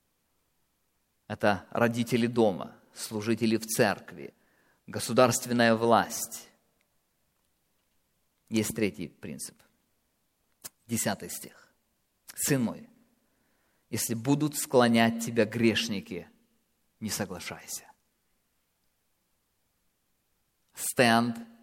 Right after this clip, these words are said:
against peer pressure. Вот где сила. Вот где основание.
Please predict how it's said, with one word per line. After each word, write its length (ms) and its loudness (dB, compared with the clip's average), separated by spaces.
against 680 -4
peer 180 -8
pressure. 380 -14
Вот 200 0
где 140 -8
сила. 380 -6
Вот 180 6
где 160 6
основание. 600 4